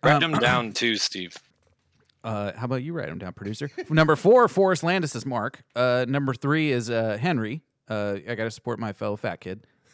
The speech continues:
Speaker 2: Uh, <laughs> number two, Tom Welling, 'cause he's, 'cause he's so cool. And then number one, Liliana Mumi as Jessica, 'cause she's so smart.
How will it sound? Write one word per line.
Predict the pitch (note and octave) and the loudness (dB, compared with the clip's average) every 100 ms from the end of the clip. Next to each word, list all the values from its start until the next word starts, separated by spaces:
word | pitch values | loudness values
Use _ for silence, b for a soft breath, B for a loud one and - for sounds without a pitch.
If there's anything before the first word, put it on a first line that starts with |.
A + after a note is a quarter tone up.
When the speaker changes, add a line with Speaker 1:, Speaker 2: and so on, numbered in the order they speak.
| - | -8
Speaker 2:
Uh, | A2+ G#2+ G#2 G2+ G2+ G2+ | -4 -2 0 0 -2 -2
<laughs> | |
number | B2+ C#3+ | -2 -2
two, | C3 D#3+ | 0 -2
Tom | D#3 D3+ C#3 | 0 2 4
Welling, | C#3 D3 D#3 | 4 2 0
'cause | B2+ - | -4 -4
he's, | A#2 - - | -6 -8 -14
'cause | - | -16
he's | G3+ - | -14 -10
so | F#2 | -10
cool. | - F2 F#2 - - | -8 -8 -8 -10 -6
And | C3 | -2
then | C3 C3 | 0 2
number | C#3+ C#3+ | 0 2
one, | C3+ C3 B2 | 2 2 0
Liliana | A#2 A2+ A2 | -2 -4 -4
Mumi | G#2 G2+ F#2+ E2+ | -6 -6 -8 -10
as | - | -10
Jessica, | D#2+ - E2+ | -14 -14 -14
'cause | E2 F#2+ | -12 -14
she's | G#2+ - | -12 -12
so | |
smart. | E2 - C2 | -12 -12 -14